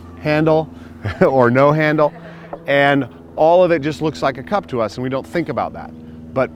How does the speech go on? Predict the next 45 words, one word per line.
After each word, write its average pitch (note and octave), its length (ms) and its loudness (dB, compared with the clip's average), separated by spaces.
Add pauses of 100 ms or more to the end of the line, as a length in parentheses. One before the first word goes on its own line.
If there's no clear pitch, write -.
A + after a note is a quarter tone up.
(100)
essentially C#3 680 -2
what B2 360 -2
a A#2 60 -4
cup D#3 300 -4
is, D3+ 280 -2
is A#2 180 -8
it's A2+ 220 -10 (180)
the - 60 -12
combination C#3 460 -2
of G#2+ 80 -6
the A2+ 100 0
affordance D3+ 520 -2
of G#2 120 -6
being A#2 180 -4
able G#2+ 160 -4
to G#2+ 80 -8
grasp A#2 500 -4
it G#2 80 -10
easily, G2 480 -8 (520)
the A2+ 100 -6
affordance C#3+ 340 0
of A#2 140 -2
it A#2 140 -4 (180)
being A2 220 -2
hollow, C#3 580 0 (320)
and A2 100 -10
being A#2 140 -4
able A2 140 -4
to G2+ 60 -14
contain B2+ 300 -8
liquid. C#3+ 320 -4 (600)
And A#2 100 -4
that's A#2 140 -2
m-, C3+ 260 -6 (320)
relevant D3 480 2
to C3+ 120 -6
us D#3+ 180 -4
because A2+ 280 -10
we B2 120 -8
have B2+ 220 -4
a A#2+ 60 -6
motivational C3 640 -4
frame B2+ 240 -4
of G2 100 -4
thirst, - 600 -6